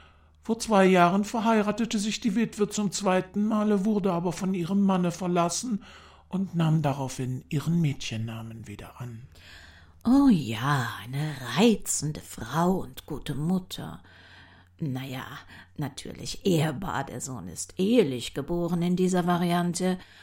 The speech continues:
Speaker 2: hart arbeitend und vom Schicksal in Gestalt des zweiten Mannes namens Walter Zschöckel schlecht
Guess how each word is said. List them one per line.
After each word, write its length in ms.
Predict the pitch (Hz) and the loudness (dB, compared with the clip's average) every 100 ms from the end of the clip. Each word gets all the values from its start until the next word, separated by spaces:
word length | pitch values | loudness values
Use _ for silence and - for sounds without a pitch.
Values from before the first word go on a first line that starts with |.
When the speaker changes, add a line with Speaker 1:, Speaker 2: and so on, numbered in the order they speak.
| - - | -20 -16
Speaker 2:
hart 520 | - 147 185 233 - | -2 2 2 2 -2
arbeitend 920 | - 143 131 117 117 120 - 123 - | -10 -8 -8 -8 -10 -12 -8 -8 -8
und 220 | - 131 - | -8 -8 -6
vom 200 | 160 160 | -8 -6
Schicksal 680 | - 190 - - 190 190 | -4 -6 -4 0 0 2
in 160 | 151 147 | 0 -4
Gestalt 480 | 127 - 82 - - | -6 -8 -8 -10 -8
des 180 | - - | -8 -6
zweiten 420 | - - - 131 | -8 -8 -4 -2
Mannes 460 | 147 175 175 170 - - | -2 0 0 -2 -6 -12
namens 540 | 117 110 98 180 - | -8 -8 -8 -8 -6
Walter 460 | 131 110 - - - | -6 -6 -10 -14 -12
Zschöckel 760 | - - 277 262 - 220 185 185 - - - | -6 -4 -4 -6 -4 -2 -2 -4 -10 -20 -20
schlecht 720 | - - - 120 156 - - | -14 -12 -10 -10 -8 -8 -10